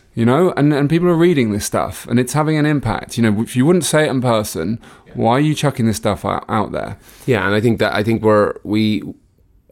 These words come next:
Speaker 2: we've created, as I said, we've created a culture, an online culture that, yes, there's many hostile elements to our online culture and our culture in general, but there's many really nourishing elements of our culture. There's many great things happening. There's, but I think we should,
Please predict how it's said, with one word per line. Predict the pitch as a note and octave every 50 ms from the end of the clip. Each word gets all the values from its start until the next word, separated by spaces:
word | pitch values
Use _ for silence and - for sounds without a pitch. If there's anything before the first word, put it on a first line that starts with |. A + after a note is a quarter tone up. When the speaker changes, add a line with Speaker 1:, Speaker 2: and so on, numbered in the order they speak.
| - - - - - - - - - -
Speaker 2:
we've | - A2+ G2+
created, | - - - A2+ A2+ A#2 B2 B2+ B2+ B2+ -
as | A2+ A2+ -
I | C3+
said, | G#2+ G#2 F#2+
we've | F#2 F#2+ -
created | - C3+ A#2+ A#2+ A2+ G2
a | F#2+
culture, | - - F#2 F#2+ F2+ - F#2+ F2 F2 E2
an | - - - D#2+ E2 C#2 E2 F2+ F2+
online | F#2 F#2 F#2 F#2 F2+ F2+ F2+
culture | - F#2 F2 F2 - - F2 F2+
that, | - G2+ F#2 - - _
yes, | A#2 B2 A2+ G#2 - -
there's | - G#2 G2
many | G#2+ A#2+ C3 D3+ D#3+
hostile | C3 G#2+ A2+ A2+ G#2+ - - G#2 F#2 F2+
elements | F2 F2+ F2 E2 E2 F2 F2 -
to | - F2
our | E2 E2+ F2 F2 - -
online | F2+ F#2 F2 F2 F2+ F2 E2+
culture | - F2+ E2 - -
and | - C3
our | C3 -
culture | - G#2 F#2+ - - F2+
in | E2
general, | F2 F2+ F2 F2+
but | E2 G2 -
there's | A2+ G#2 F#2+
many | G#2 A#2 B2+ B2 A2+ F#2+
really | F#2 F#2+ G2+ G2+ F#2 F#2
nourishing | F2 F2+ F2 F2 F2 E2 - F2 E2+
elements | E2+ E2 E2 E2+ E2+ E2 -
of | F2+
our | E2 E2+ F2
culture. | - F2+ F2 F2+ - - F#2 F2
There's | E2 E2+ F2 F2
many | G#2+ A2 A#2+ G#2+
great | - - G2 F#2+ F2+ -
things | - F2 E2+ E2+ D#2+
happening. | F2 E2+ E2+ E2 - F2+ F2 E2+ E2+
There's, | E2+ E2+ E2+ D#2+ - - - - - - - - - - - _ - -
but | - A2+ A2 - -
I | G#2 G2
think | - A#2 A2
we | A#2 A2+
should, | - - A2+ G#2 F2+ - -